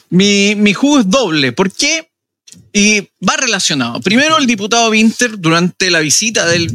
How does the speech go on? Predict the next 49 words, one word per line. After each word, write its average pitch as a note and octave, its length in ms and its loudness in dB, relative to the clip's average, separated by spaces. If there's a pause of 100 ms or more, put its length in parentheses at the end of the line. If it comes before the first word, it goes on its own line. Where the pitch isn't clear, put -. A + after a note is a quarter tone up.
(140)
presidente F3+ 360 0
Gabriel F3+ 300 2
Boric G3 300 0
a - 60 0
la G3+ 100 2
Araucanía, G#3+ 720 -2 (640)
la D3 120 0
misma B3 260 4
mañana A3 320 0
en G3+ 60 -2
que G#3 100 -2
el - 60 -4
presidente F#3 360 0
está F#3 160 -2
arribando, A3+ 760 -2 (760)
el F3 120 0
diputado F#3+ 420 0
Winter A3 320 0
dice G3+ 240 -2
que F3 100 -4
no F3 160 2
hay A#3 140 -2
terrorismo D3+ 460 0
en C#3 60 0
la, - 140 -8
en D3+ 160 2
la C3 80 2
Araucanía. A2+ 580 -4 (240)
Yo A3 520 0 (100)
lo D#3+ 100 0
invitaría F#3 520 0
entonces G#3 460 0
a - 40 0
usted, G#3 220 -2
diputado G#3 360 0
Winter, G#3+ 440 0
a C#3+ 260 2
ir G3+ 140 2
a G3 40 0
dormir G3 360 0
a G3+ 40 0
algún G3 300 0
fundo, C4+ 580 2 (360)
quedarse G3 260 0
un G3+ 80 2
par A3 180 -2
de G#3+ 120 -4
noches B3 340 0
ahí, C4+ 400 -2